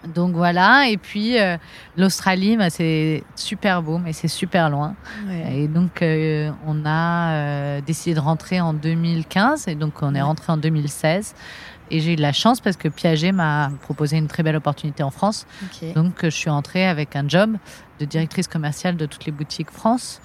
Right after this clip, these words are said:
Speaker 2: Ok.
Speaker 1: Donc voilà, donc mon parcours est très, euh, commercial,
Speaker 2: Ouais.
Speaker 1: comme tu peux le constater. Et,
Speaker 2: Toujours
Speaker 1: euh,
Speaker 2: avec le client au cœur, euh,
Speaker 1: le,
Speaker 2: au
Speaker 1: le
Speaker 2: cœur du
Speaker 1: client
Speaker 2: projet.
Speaker 1: et le produit.
Speaker 2: Avec le client et le
Speaker 1: Euh,
Speaker 2: produit.
Speaker 1: alors, euh, parce que je, le,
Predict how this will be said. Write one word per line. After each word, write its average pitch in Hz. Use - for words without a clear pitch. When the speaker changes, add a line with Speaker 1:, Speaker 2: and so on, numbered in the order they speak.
Speaker 2:
Ok. 180
Speaker 1:
Donc 147
voilà, 147
donc 143
mon 151
parcours 165
est 160
très, 185
euh, 147
commercial, 170
Speaker 2:
Ouais. 196
Speaker 1:
comme 160
tu -
peux -
le 147
constater. -
Et, 170
Speaker 2:
Toujours 240
Speaker 1:
euh, -
Speaker 2:
avec 208
le 170
client 190
au -
cœur, 190
euh, 170
Speaker 1:
le, 190
Speaker 2:
au -
Speaker 1:
le 202
Speaker 2:
cœur 240
du 233
Speaker 1:
client 233
Speaker 2:
projet. 196
Speaker 1:
et 240
le 247
produit. 165
Speaker 2:
Avec 180
le 175
client -
et 139
le 135
Speaker 1:
Euh, 131
Speaker 2:
produit. 107
Speaker 1:
alors, 135
euh, 139
parce 165
que 185
je, 165
le, 165